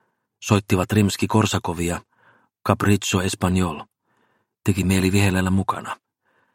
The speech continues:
Olivatpahan asiat nyt kokonaan toisin kuin palattaessa siltä matkalta,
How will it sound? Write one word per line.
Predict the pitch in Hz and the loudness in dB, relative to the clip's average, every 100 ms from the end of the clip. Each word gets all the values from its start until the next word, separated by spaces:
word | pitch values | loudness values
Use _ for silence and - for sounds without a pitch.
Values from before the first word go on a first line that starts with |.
| _ _ _ _ _ _ _ | _ _ _ _ _ _ _
Olivatpahan | 107 101 101 - 92 | 2 2 2 0 0
asiat | 95 104 101 95 | 2 0 0 0
nyt | 101 | 0
kokonaan | - 113 101 92 87 | 0 2 2 0 2
toisin | 117 101 92 | 2 2 0
kuin | 98 90 | -2 2
palattaessa | 107 104 - 90 - | 2 2 0 -4 -2
siltä | 110 98 | 0 0
matkalta, | 95 110 - 90 87 98 | 2 2 0 -6 -4 -6